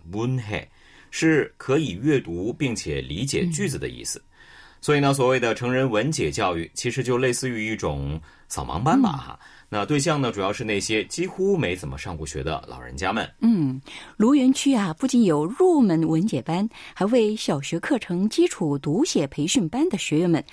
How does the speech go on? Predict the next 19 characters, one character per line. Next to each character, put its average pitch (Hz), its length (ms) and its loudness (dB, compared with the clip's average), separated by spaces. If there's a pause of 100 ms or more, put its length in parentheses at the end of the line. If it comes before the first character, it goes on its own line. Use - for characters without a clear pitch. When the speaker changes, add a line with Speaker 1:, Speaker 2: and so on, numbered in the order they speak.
(160)
Speaker 2:
开 233 180 -2
办 196 180 0
了 147 220 0 (220)
金 294 240 6
融、 170 280 2 (160)
数 - 220 2
码 208 180 2
等 151 160 -2
方 175 140 -2
面 185 240 2
的 135 160 -4 (180)
生 214 240 2
活 156 300 0
文 147 260 0
解 254 200 2
能 139 200 -2
力 214 80 2
课 - 160 -2
程。 - 220 -4